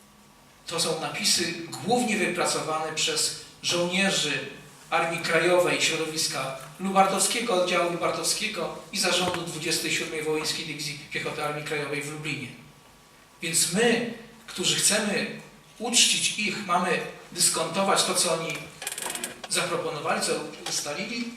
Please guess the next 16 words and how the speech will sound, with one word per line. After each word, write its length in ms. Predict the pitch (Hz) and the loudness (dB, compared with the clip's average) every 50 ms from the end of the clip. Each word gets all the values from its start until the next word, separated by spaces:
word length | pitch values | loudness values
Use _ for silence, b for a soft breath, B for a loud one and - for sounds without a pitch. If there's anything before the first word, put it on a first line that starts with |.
| - - - | -14 -14 -8
chyba 240 | - 202 214 240 | -4 2 2 4
nie 100 | 233 208 | 4 4
wypada. 380 | 190 185 - - - - 107 - - - - - - - - - - - - - - - - - - - - - - - - - - - - - - - - - - - - - - | 2 2 0 -2 -2 -4 -4 -6 -8 -10 -14 -18 -20 -20 -20 -20 -20 -20 -20 -10 -8 -8 -8 -8 -10 -14 -16 -18 -20 -20 -20 -20 -20 -20 -20 -20 -20 -18 -18 -18 -18 -16 -18 -10 -8
I 180 | 190 175 170 | -6 -4 0
jedną, 460 | 190 208 208 208 214 208 196 185 185 - - - - - - - - - - - | 0 0 2 2 2 2 2 2 0 -2 -4 -6 -10 -14 -18 -20 -20 -20 -12 -6
jedną, 640 | - 170 190 196 196 202 196 190 185 180 180 185 - - | -2 0 2 2 2 2 2 2 4 2 2 0 -2 -4
y, 340 | 180 165 165 160 160 160 165 - - - - - - - - - - - - - - - - - - - - - - - - - - - | -2 0 0 0 0 0 -2 -4 -8 -10 -14 -18 -20 -20 -20 -20 -20 -20 -20 -20 -20 -20 -20 -20 -20 -20 -20 -20 -20 -20 -20 -20 -6 -2
taką 220 | 180 170 175 175 | -2 0 2 2
uwagę, 580 | 175 175 165 165 175 180 180 180 175 175 165 160 - - - - - - | 0 0 2 4 8 8 8 8 8 6 4 4 4 -2 -6 -10 -14 -4
bo 200 | - 180 185 185 | 0 0 2 2
od 240 | 185 185 185 - - - - - - - - | 2 0 -2 -2 -6 -8 -10 -14 -18 -16 -6
wielu, 300 | 156 190 190 185 185 180 180 180 180 | 0 2 4 4 4 4 2 0 -2
w 40 | 175 | -2
wielu 280 | 175 180 180 180 175 175 | 0 0 0 0 0 -4
momentach, 800 | 175 180 - 160 160 165 170 175 170 170 170 160 165 - - - - - - - - - - - - - - - - - - 156 | -4 -2 -2 -2 0 0 -2 -4 -4 -2 0 0 0 0 -2 -8 -10 -14 -16 -18 -20 -20 -20 -20 -20 -20 -20 -20 -18 -16 -14 -12
y, 400 | 160 156 156 156 151 151 151 | -8 -6 -4 -4 -4 -4 -6